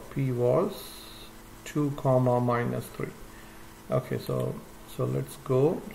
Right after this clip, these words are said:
So shift, uh, so, uh, it was six, so I can go six, uh,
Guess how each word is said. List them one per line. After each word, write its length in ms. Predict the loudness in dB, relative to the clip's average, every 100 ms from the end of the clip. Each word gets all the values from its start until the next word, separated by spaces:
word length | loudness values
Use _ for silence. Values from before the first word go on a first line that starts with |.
| -8
So 300 | -4 -2 -2
shift, 500 | -6 2 4 4 -2 -12 -14 -18 -18 -18 -18 -18 -18 -18 -18 -18 -18 -18 -16 -16 -8
uh, 340 | -4 -2 -2 -4 -6 -10 -16 -18 -18 -16 -16 -14 0
so, 480 | 4 6 6 4 0 -8 -16 -18 -18 -18 -18 -18 -18 -18 -18 -6
uh, 440 | -2 2 2 0 -2 -4
it 220 | -2 0 0
was 240 | 0 0
six, 420 | -2 -2 -2 -4
so 240 | -8 -2 0
I 140 | 0
can 240 | -2 -4
go 260 | -2 0 -2 -2
six, 280 | 0 0 -2 -12 -12 -12 -14 -18 -18 -18 -18 -18 -18 -18 -10 -2
uh, 680 | 2 2 2 0 0 0